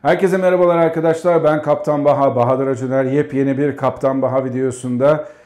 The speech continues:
güzel bir cumartesi akşamında sizlerle beraberiz. Her şeyden evvel şunu söyleyeyim. Eğer hala kanala abone olmadıysanız veya ilk defa bu videoyu izliyorsanız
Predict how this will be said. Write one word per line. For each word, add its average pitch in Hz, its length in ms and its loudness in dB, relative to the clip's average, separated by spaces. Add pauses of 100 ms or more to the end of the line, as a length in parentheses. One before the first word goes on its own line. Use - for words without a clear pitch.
(180)
güzel 147 360 4
bir 135 120 -2
cumartesi 139 560 -4
akşamında 131 480 -2
sizlerle 135 560 -4
beraberiz. 131 640 -2 (520)
Her 175 180 2
şeyden 185 260 -2
evvel 185 320 0
şunu 196 240 -6
söyleyeyim. 156 520 2
Eğer 147 200 0
hala 156 440 0
kanala 139 380 -2
abone 135 240 -2
olmadıysanız 135 760 -4
veya 156 200 4
ilk 240 280 -8
defa 147 360 2
bu 139 300 -4
videoyu 123 360 -4
izliyorsanız 120 480 -8